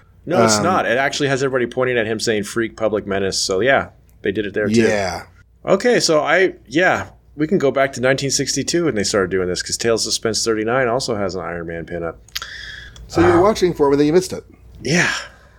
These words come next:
Speaker 1: Oh, well. Anyway, Fantastic Four also has this.
Speaker 2: Lee and Kirby, Ayers and Simic, um, are our crew. And, um, all right. So,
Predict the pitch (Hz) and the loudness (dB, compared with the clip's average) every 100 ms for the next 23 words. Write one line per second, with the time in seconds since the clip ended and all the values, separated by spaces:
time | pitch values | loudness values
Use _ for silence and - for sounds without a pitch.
0 | - 107 95 82 - - _ - 143 190 | -12 -8 -8 -10 -16 -20 _ -6 0 2
1 | 123 107 131 - 135 147 147 - - 151 | 4 4 4 2 2 2 0 -2 -2 2
2 | 139 127 - - - 131 151 123 95 82 | 4 2 0 -10 0 2 2 0 0 -2
3 | 90 110 - - - - - - - - | -4 -4 -8 -16 -20 -20 -20 -20 -20 -10
4 | 151 196 226 202 180 170 156 160 170 - | 0 2 4 2 4 4 4 2 0 -10
5 | - 151 156 156 143 143 139 127 143 - | -4 2 2 2 0 0 0 0 -4 -8
6 | _ _ - 156 120 117 113 110 117 _ | _ _ -8 -2 0 0 -4 -8 -12 _
7 | _ _ - 120 117 110 113 110 104 104 | _ _ -6 -2 -2 0 2 4 2 0
8 | _ _ _ - - 127 107 101 101 110 | _ _ _ -20 -8 -4 -2 -2 -6 -10
9 | _ 127 127 123 123 123 123 - 123 123 | _ -6 -4 -2 -2 -2 -2 0 2 4
10 | 123 123 123 - _ _ _ - 127 98 | 4 2 -4 -10 _ _ _ 2 2 2
11 | 87 - - - _ _ _ - - - | -4 -12 -16 -16 _ _ _ -10 -6 0
12 | 143 143 139 139 139 139 131 127 | 2 2 2 2 2 0 -2 -8